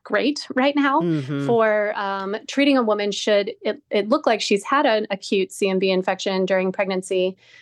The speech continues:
Speaker 1: to try to reduce the risk of passing it to the fetus as well as disease in the fetus. So far, um, the hyperimmune globulin, something that was one of the earliest, uh, therapeutics we used for covid,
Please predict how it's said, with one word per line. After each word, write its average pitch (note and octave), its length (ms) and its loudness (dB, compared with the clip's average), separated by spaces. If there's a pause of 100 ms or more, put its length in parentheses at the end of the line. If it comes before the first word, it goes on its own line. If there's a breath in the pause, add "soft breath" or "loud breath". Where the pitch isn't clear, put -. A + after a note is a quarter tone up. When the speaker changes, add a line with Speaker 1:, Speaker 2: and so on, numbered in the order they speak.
Speaker 1:
to - 100 -4
try A3+ 180 0
to G3+ 100 2
reduce F#3+ 640 0
the F#3+ 140 0
risk F3+ 420 -2 (120)
of F3+ 400 0 (120)
passing A#3 320 0
it C4+ 100 2
to C#4 140 -2
the B3+ 100 0
fetus B3+ 440 -2
as G3 180 -6
well F#3+ 220 2
as F3+ 260 0
disease F3+ 580 -2
in F#3 160 0
the F3 80 0
fetus. F3 520 0 (500)
So A3 220 0
far, G3 520 2
um, F3+ 580 -2 (500 soft breath)
the F#3+ 280 0
hyperimmune G#3+ 540 4
globulin, B3 480 2
something G3 360 -4
that F#3 120 -4
was F#3 160 -4
one G3 100 -2
of G3 60 2
the F#3+ 140 -2
earliest, G3 640 0 (100)
uh, F#3+ 580 0 (380)
therapeutics G3 500 2
we F#3+ 100 2
used F#3+ 240 -2
for F#3 140 -2
covid, A#3+ 560 2